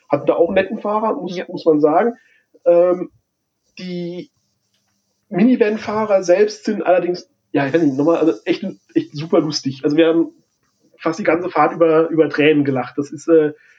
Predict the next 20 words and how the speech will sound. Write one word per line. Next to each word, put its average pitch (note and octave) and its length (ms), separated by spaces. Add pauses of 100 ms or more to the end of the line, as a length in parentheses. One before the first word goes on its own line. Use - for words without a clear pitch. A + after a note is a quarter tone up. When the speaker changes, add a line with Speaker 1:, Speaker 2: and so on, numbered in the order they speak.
(480)
Speaker 1:
ähm, D3+ 420 (580)
Speaker 2:
Die E3 100
wurden F#3+ 160
anscheinend E3+ 280
auch - 60
speziell G3 560
ausgewählt. G3+ 800
Speaker 1:
Mhm. E3+ 40
Speaker 2:
Da E3+ 140
wird G3 160
nicht G3 140
einfach F#3+ 360
jeder, G3 280
der F#3 140
einen F3+ 120
Führerschein G3+ 540
hat, F3 200
darf F#3+ 220
da F3 80
mal. F3 520